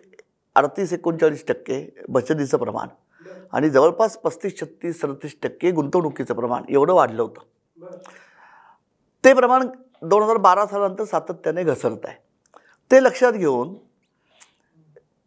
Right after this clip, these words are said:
Speaker 1: कररचनेच्या माध्यमातनं एकीकडे बचतीला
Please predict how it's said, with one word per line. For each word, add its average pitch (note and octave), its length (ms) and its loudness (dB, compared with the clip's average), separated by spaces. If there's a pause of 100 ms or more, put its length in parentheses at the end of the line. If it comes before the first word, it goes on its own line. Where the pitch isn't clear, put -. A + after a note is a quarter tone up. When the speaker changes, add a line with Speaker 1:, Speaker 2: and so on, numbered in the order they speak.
(280)
Speaker 1:
कररचनेच्या C4+ 800 6
माध्यमातनं F#3+ 640 -2 (1040)
एकीकडे A#3 640 4
बचतीला A#3 720 2